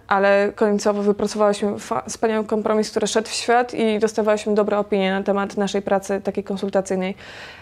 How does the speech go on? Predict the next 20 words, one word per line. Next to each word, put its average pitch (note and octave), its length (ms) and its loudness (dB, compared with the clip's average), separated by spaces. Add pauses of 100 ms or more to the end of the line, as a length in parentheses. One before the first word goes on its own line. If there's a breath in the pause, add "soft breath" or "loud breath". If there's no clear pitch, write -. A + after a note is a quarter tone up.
(120 loud breath)
Nie, A3 440 4
więc A#3+ 240 2
podsumowując, A3 600 0
nie G#3 60 2
jest G#3 160 0
to G#3 80 2
łatwe, G#3+ 400 2
a - 80 -2
jednocześnie G#3 840 2
bardzo G3+ 280 0
mnie G3 140 -2
to, G3 460 0 (200)
mm, G3+ 300 -4
napawa G3+ 320 0
dumą. F#3 380 -2 (220)
Jak F#3+ 160 0
widzę, G3 240 2
jak F#3+ 160 2
wspólnie G3+ 340 2
się G3 300 2